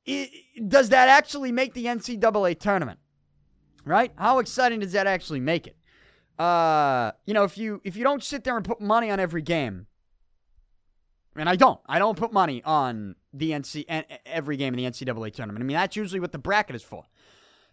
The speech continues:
But, uh, I, I just look at it and go up and down this whole list here, nine seeds, eleven seeds.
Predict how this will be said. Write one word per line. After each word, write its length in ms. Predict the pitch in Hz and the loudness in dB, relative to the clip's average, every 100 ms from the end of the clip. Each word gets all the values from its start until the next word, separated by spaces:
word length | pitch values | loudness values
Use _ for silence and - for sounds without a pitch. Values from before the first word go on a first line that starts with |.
| _ | _
But, 220 | 156 202 | 0 4
uh, 600 | 202 180 170 160 147 131 - _ _ _ _ _ _ _ _ _ | 4 4 4 4 4 0 -4 _ _ _ _ _ _ _ _ _
I, 80 | 151 - - | -14 -14 -8
I 200 | 202 226 | 0 0
just 320 | 202 233 - - _ - | 0 -4 -8 -16 _ -2
look 300 | 196 226 220 | 2 2 2
at 140 | 190 | 4
it 180 | 180 175 | 2 2
and 160 | 160 156 | -2 2
go 460 | 160 147 135 120 _ _ _ _ _ _ _ _ _ - | 2 2 0 -2 _ _ _ _ _ _ _ _ _ -2
up 220 | 175 190 | -2 0
and 120 | 208 | 0
down 360 | 180 190 196 185 | 2 4 4 2
this 200 | 185 - | -2 -2
whole 240 | 185 190 | 0 2
list 320 | 170 185 160 190 | 2 0 -2 -4
here, 240 | 190 185 | 0 0
nine 400 | 165 175 202 196 | 0 0 -2 -4
seeds, 720 | 160 196 196 190 190 190 156 | -10 -8 -8 -6 -6 -8 -6
eleven 460 | 147 175 196 196 170 | -2 0 0 -2 -8
seeds. 1040 | - 202 196 185 180 175 156 151 - | -8 -6 -6 -6 -6 -6 -8 -14 -14